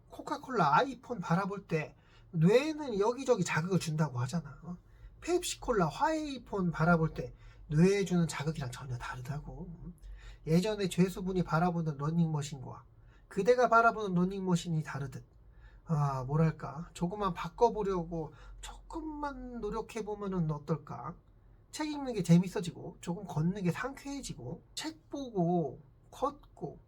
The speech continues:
뭐 글까지 쓰면 좋은데 그건 나중에 얘기하자. 아,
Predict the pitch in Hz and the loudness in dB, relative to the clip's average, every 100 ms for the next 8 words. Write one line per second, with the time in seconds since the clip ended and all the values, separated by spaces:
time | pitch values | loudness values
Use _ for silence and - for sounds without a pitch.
0 | - 170 175 170 208 190 175 240 208 170 | -18 -10 0 2 2 -2 -2 -4 -6 -4
1 | 175 240 185 143 185 208 165 151 208 208 | -4 -4 -6 -6 -10 -6 -4 -4 -6 -4
2 | 151 180 233 190 123 160 - _ - - | -2 -2 -4 -8 -8 -12 -14 _ -20 -20
3 | - - - - - - - 220 180 123 | -20 -20 -20 -20 -20 -20 -12 -2 -2 -2